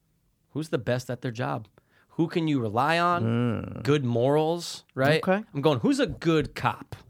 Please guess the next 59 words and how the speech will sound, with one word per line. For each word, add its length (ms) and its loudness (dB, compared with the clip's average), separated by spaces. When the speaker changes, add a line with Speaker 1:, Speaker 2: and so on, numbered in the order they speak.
Speaker 2:
Who's 160 -4
a 40 -2
good 340 -4
cop? 340 -2
Speaker 1:
He's 140 -4
not 240 2
dirty. 360 0
No, 180 -2
he's 140 -4
not 220 -2
dirty. 120 0
Speaker 2:
Oh, 240 8
okay. 180 2
I 100 4
got. 240 4
I 80 4
think 160 0
I 40 4
have 120 0
one 160 0
dirty. 280 0
Speaker 1:
He's 100 0
a 40 -2
Speaker 2:
one 160 4
or 60 4
Speaker 1:
dirty, 180 2
Speaker 2:
two. 140 0
Speaker 1:
dirty. 260 2
And 120 2
you 40 0
can 140 2
have 200 2
Speaker 2:
Yeah, 60 0
Speaker 1:
him. 80 -6
Speaker 2:
I 60 -6
got 220 -2
dirty 340 0
Speaker 1:
Of 60 -4
Speaker 2:
ones, 80 -4
Speaker 1:
course 260 2
you 60 -2
Speaker 2:
dude. 100 -2
Speaker 1:
can 60 6
Speaker 2:
I 40 4
Speaker 1:
have 100 4
Speaker 2:
got 20 -6
Speaker 1:
him. 60 -6
But 80 4
I'm 80 4
going, 200 4
you 60 4
Speaker 2:
dirty 60 2
Speaker 1:
know 80 4
what? 80 2
I'm 60 -6
Speaker 2:
ones. 120 4
Speaker 1:
gonna 100 4
go 200 4
with 140 0